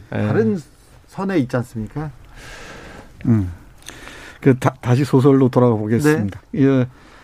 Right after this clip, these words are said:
Speaker 3: 이 안이라는 사람, 이 고문 기술자는 그야말로 말씀하셨듯이, 에, 뭐랄까요, 훌륭한 가장이에요. 어, 먹고 살기 위해서
Speaker 2: 집에서는,
Speaker 3: 네,
Speaker 2: 집에서.
Speaker 3: 퇴직금을,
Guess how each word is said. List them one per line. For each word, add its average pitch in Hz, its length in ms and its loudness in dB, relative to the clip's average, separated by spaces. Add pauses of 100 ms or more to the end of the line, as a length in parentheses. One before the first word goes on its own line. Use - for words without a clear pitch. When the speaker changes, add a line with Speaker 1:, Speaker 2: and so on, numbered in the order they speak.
(160)
Speaker 3:
이 143 240 2
안이라는 165 1040 4 (220)
사람, 123 500 0
이 120 160 2
고문 127 300 2
기술자는 131 520 0
그야말로 139 540 4 (220)
말씀하셨듯이, 123 920 0 (600)
에, 110 220 -2 (840)
뭐랄까요, 117 520 0
훌륭한 196 380 2
가장이에요. 160 680 2 (400)
어, 117 140 -2 (180)
먹고 131 240 -4
살기 131 400 0
위해서 123 280 2
Speaker 2:
집에서는, 180 520 2
Speaker 3:
네, 135 140 -12
Speaker 2:
집에서. 127 440 4
Speaker 3:
퇴직금을, 131 880 4